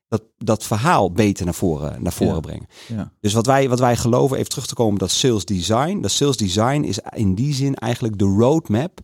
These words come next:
Speaker 1: om die transitie in gang te zetten.
Speaker 2: Hmm.
Speaker 1: En dat is, dat is in die zin kunnen we dan op die manier zeggen, "Ja, we gaan op pad met elkaar, we gaan wandelen en we nemen een route daar naartoe, naar een berg toe. En dit is de beste route daar naartoe."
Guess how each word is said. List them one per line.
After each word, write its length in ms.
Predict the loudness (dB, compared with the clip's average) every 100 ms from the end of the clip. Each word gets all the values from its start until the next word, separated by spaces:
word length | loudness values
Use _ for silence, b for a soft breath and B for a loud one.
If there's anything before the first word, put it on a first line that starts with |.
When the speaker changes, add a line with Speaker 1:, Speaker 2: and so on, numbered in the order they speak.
| B B B
Speaker 1:
om 180 | 0 2
die 120 | 2
transitie 520 | 0 -2 -2 -2 -4 -6
in 60 |
gang 240 | -6 -6 -6
te 80 |
zetten. 260 | -8 -12 -18 _
Speaker 2:
Hmm. 360 | -2 0 -4 -10 _
Speaker 1:
En 80 | 0
dat 100 | 0
is, 100 | 0 -2
dat 200 | -2 0
is 180 | -2 0
in 120 | 2
die 140 | 2
zin 160 | 0 0
kunnen 200 | 2 2
we 60 | 2
dan 180 | 2
op 80 | 2
die 100 | 2
manier 140 | 2 2
zeggen, 260 | -2 -6
"Ja, 120 | -6
we 80 | -6
gaan 240 | -4 -4 -4 -4
op 180 | -4
pad 180 | -2 0
met 120 | -2
elkaar, 320 | -4 -6 -6 -6
we 80 |
gaan 200 | -4 0
wandelen 380 | 0 0 0 -2
en 100 | -2
we 60 | 0
nemen 360 | 0 2 2 2
een 140 | 4
route 400 | 2 2 -2 -4 -8 B B _
daar 160 | -2 0
naartoe, 320 | 0 -2 -4 -4
naar 320 | -2 0 2
een 80 | 2
berg 320 | 2 0 -4
toe. 220 | -8 -8 b b
En 140 | _ -2
dit 140 | -2
is 100 | -2
de 80 | -4
beste 280 | -2 -2 -4
route 260 | -6 -6
daar 120 | -6 -6
naartoe." 240 | -8 -16